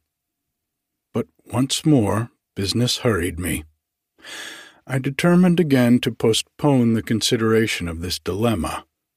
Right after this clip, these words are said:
to my future leisure. With a little trouble, we made out to examine the papers without Bartleby, though at every page or two Turkey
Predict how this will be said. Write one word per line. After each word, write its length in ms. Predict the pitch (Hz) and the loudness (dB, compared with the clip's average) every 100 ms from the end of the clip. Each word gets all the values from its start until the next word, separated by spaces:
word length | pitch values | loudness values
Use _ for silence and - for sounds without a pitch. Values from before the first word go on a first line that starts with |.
| - | -10
to 100 | 104 | -6
my 160 | 98 98 | -4 -6
future 580 | - 135 123 - 80 | -4 -2 -2 -2 -6
leisure. 480 | 85 98 90 - - - _ _ _ _ _ - - - - _ _ - | -6 -4 -4 -4 -6 -14 _ _ _ _ _ -20 -20 -20 -20 _ _ -2
With 280 | 135 - - | -2 -2 -6
a 80 | - | 0
little 280 | 117 127 160 | 2 4 2
trouble, 500 | - 117 82 90 98 - | 2 -2 0 -4 -6 -4
we 160 | 117 | -2
made 260 | 110 110 107 | 0 0 0
out 240 | 98 107 - | -2 -4 -4
to 120 | 117 | -4
examine 480 | 113 107 104 104 110 | -2 -2 -2 -2 -2
the 80 | |
papers 720 | 113 - 85 - 80 85 - - | -2 -2 -4 -4 -6 -6 -8 -6
without 400 | 110 101 90 - | -4 -4 -6 -8
Bartleby, 640 | - 87 71 - 85 - - _ _ _ _ _ _ _ | -6 -4 -4 -6 -6 -8 -12 _ _ _ _ _ _ _
though 160 | 113 113 | -4 -2
at 100 | 110 | -2
every 320 | 120 127 107 | 0 0 0
page 480 | - 147 120 110 107 | 0 0 2 0 -2
or 120 | 107 | -6
two 520 | - 160 98 - - _ _ _ _ | 0 2 2 0 -10 _ _ _ _
Turkey 560 | - 156 - 73 78 | 2 2 2 -6 -6